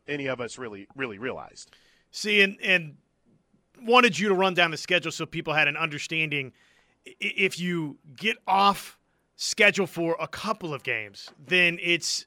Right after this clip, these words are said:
Speaker 2: it's just a
Speaker 1: Right.
Speaker 2: nightmare of a challenge to try and make everything up because there's so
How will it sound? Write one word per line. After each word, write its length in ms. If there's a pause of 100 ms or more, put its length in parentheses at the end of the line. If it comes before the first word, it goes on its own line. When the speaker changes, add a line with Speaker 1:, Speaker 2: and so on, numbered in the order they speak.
(120)
Speaker 2:
it's 240
just 240
a 240 (320)
Speaker 1:
Right. 300
Speaker 2:
nightmare 460
of 80
a 60
challenge 380
to 80
try 200
and 80
make 220
everything 520
up 220 (300)
because 460
there's 280
so 520